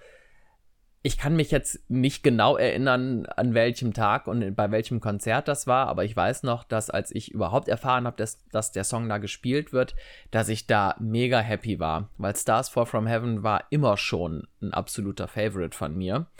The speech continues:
Also nicht nur auf dem Album Almost Heaven, sondern so generell. Und ich habe mich super gefreut, den dann da live zu sehen. Und hab den ja auch auf der Kirchentour damals ein paar Mal live gesehen.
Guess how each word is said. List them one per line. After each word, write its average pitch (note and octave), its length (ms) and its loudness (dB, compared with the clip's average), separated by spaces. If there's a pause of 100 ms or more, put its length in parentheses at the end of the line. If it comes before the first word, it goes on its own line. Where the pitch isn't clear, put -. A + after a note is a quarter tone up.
(120)
Also G#2+ 200 0
nicht A#2 180 0
nur F#2 140 0
auf - 80 -2
dem G2 160 -2
Album G2 540 0
Almost G2 420 -4
Heaven, G#2+ 240 -2
sondern F#2+ 280 -4
so F2 140 -4
generell. G2+ 540 -2 (1200)
Und G#2 160 -2
ich G2 140 -2
habe - 120 -2
mich G#2+ 160 -2
super D#3 320 0
gefreut, B2 540 2
den C3 140 0
dann A#2+ 160 -2
da A2+ 100 2
live G#2+ 320 -2
zu - 160 -6
sehen. D3+ 400 -4 (800)
Und B2 160 0
hab D3+ 140 4
den B2 160 4
ja F2 160 2
auch G2+ 140 -6
auf - 140 -4
der G2 100 -2
Kirchentour G2+ 480 -4
damals F2 360 -4
ein F#2 140 -8
paar F2 200 -6
Mal F2 120 -4
live E2+ 360 -2
gesehen. G#2 360 -2